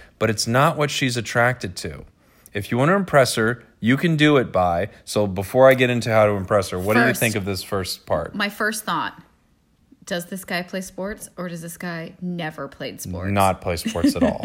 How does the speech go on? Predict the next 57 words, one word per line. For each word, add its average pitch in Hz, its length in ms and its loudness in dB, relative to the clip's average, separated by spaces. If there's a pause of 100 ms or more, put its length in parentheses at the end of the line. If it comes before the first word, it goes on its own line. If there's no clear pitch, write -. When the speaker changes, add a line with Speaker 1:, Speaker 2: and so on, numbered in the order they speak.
Speaker 2:
<laughs> 208 60 -8
Speaker 1:
Never 98 380 4
Speaker 2:
That 87 220 0
Speaker 1:
once. - 160 -2
Speaker 2:
was - 60 -6
my 180 160 -4
thought. 95 80 -6
Speaker 1:
No 101 260 8
way. 95 320 4
Are 107 40 4
you 98 120 2
Speaker 2:
Yes, 95 160 4
Speaker 1:
kidding? 233 480 6
Speaker 2:
<laughs> - 40 -8
'cause 330 140 -2
Speaker 1:
No. 92 320 6
Speaker 2:
it's - 160 -2
a 226 100 -4
lot 214 280 0
about 240 400 0
sports. - 760 -6
Speaker 1:
No, 87 280 0
there's 98 220 -2
no 110 120 6
way 110 140 6
this 101 120 0
guy 101 160 6
won 98 160 4
the 90 80 4
Heisman 87 680 -4
and 87 120 -2
he's 87 180 -6
writing 87 300 -2
this. 82 400 -10 (500)
In 104 60 -6
fact, 117 200 8
maybe 120 220 6
that's 107 160 6
the 117 80 -2
only 110 320 2
person 92 480 -2
who 98 220 -4
plays 92 240 -2
sports 92 260 -6
who 92 100 -6
could - 220 -2
be 92 100 -4
writing 87 320 0
this. 87 200 -8
Like, 87 100 -10
"She's 120 240 0
just 160 260 2
interested 165 520 2
in 160 60 -2
the 123 80 0
Heisman, 107 520 0
bro." 87 320 -2